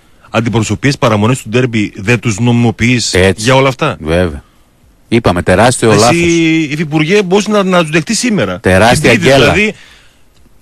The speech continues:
Speaker 1: ποια διαιτησία και τα, η, η επο και τα λοιπά τους δέχεσαι; Τον, ε, Maverick, ε, εφτά με το γυαλί που μπήκε μέσα, ο Tom Cruise,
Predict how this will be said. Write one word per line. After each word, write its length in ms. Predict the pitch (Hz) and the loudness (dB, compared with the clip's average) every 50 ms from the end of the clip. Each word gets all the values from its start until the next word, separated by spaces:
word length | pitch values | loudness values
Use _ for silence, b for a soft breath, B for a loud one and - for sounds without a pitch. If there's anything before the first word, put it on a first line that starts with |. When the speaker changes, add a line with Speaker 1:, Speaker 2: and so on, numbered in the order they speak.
| _ _ _ _ _ _ _ | _ _ _ _ _ _ _
Speaker 1:
ποια 220 | - - 240 254 | -6 -2 0 0
διαιτησία 580 | 214 226 214 156 175 143 - - - 214 262 254 | 2 0 -2 -2 -2 -4 -2 0 0 0 0 0
και 120 | 185 208 | 0 -4
τα, 300 | 165 - 175 160 156 143 139 | -2 0 0 0 0 0 -2
η, 180 | 139 165 165 151 135 | -4 -4 -4 -4 -4
η 220 | 165 160 147 156 | -2 0 0 2
επο 260 | 185 208 196 196 190 156 | 2 0 0 -2 -4 -4
και 60 | 151 | -2
τα 100 | 131 143 | -2 -2
λοιπά 260 | 135 123 - 233 254 | -2 0 0 -2 -4
τους 180 | - 254 220 202 | -2 -2 -2 0
δέχεσαι; 460 | 254 262 185 143 120 - 101 98 - _ _ _ _ _ _ _ _ _ _ _ _ _ _ _ _ _ _ _ _ | -2 -2 -2 -4 -6 -6 -6 -10 -12 _ _ _ _ _ _ _ _ _ _ _ _ _ _ _ _ _ _ _ _
Τον, 240 | - 156 151 151 151 | 0 0 2 4 4
ε, 60 | 151 147 147 151 | 2 2 2 2
Maverick, 500 | 165 175 151 156 151 147 143 135 - - | 2 2 2 2 0 0 0 -2 -2 -2
ε, 220 | 147 139 135 135 | 0 0 2 2
εφτά 420 | 135 131 - - - 156 151 147 139 | 0 -2 -2 0 0 2 2 2 2
με 80 | 135 | 0
το 80 | 123 139 | 0 -2
γυαλί 260 | 127 123 127 131 143 | 0 0 2 0 0
που 80 | 143 135 | 0 -4
μπήκε 220 | 127 135 135 135 | -6 -2 -2 -2
μέσα, 440 | 127 135 135 127 - 135 127 120 117 | 0 0 -2 -2 0 0 0 0 -2
ο 80 | 110 107 | -2 -2
Tom 140 | 127 139 131 110 | -2 -2 -2 0
Cruise, 380 | - 127 135 135 123 110 110 104 | 0 0 0 0 -2 -4 -8 -14